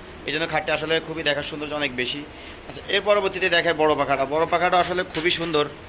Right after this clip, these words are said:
ও এর যে কাঠের যে ফাইবারগুলো অবশ্যই আপনারা দেখতে পাচ্ছেন। আসলে আমাদের কী ধরনের কাঠ দিয়ে থাকি এটা আসলে আপনারা দেখলে বুঝবেন। এই কাঠ, এই খাটটা আমাকে যদিও ওমান প্রবাসী এক ভাই আমাকে অর্ডার করছে,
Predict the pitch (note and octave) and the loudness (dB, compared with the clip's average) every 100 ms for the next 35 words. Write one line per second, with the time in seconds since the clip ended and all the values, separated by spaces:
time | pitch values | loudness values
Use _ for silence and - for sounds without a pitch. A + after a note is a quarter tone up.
0 | - - - - C#3 D3 E3 E3+ B2+ F3 | -16 -16 -10 -2 2 6 6 4 0 -2
1 | F3+ D3 F3 F3+ F#3 E3+ F#3 F3+ F3+ E3 | 0 2 2 2 2 4 4 4 4 4
2 | E3+ G3+ F#3 F#3 E3 D#3+ E3 D3+ - B2 | 4 4 4 4 2 2 2 0 -2 -6
3 | C3 C3 D3+ D#3+ - - - - - - | -4 -2 0 0 -2 -12 -16 -16 -18 -18
4 | - - C#3+ D3+ E3+ F#3+ F#3+ - - - | -18 -8 -2 0 4 2 2 -8 -14 -14
5 | - G3+ F#3+ G3+ G#3 F#3 F3 E3 F#3+ E3+ | -4 2 4 6 4 2 2 4 6 4
6 | D3 D3+ D#3 E3+ D#3 E3+ E3 F3 D3+ C#3+ | 2 2 2 2 2 2 2 2 2 2
7 | D#3 C#3+ B2+ B2+ D3 D#3+ - - - - | 2 0 0 0 -2 -2 -14 -16 -16 -16
8 | - - D3+ D3+ E3 - E3+ E3 E3 - | -16 -4 -2 0 0 0 0 2 0 2
9 | F3+ F3 F3 E3+ F3+ F3 F3 D#3+ F3 E3+ | 2 2 2 2 2 4 2 2 2 4
10 | E3 E3 C#3+ D#3+ D#3+ D#3 D#3 D3 C#3+ C3+ | 4 2 4 2 2 2 2 2 0 -4
11 | C#3 | -2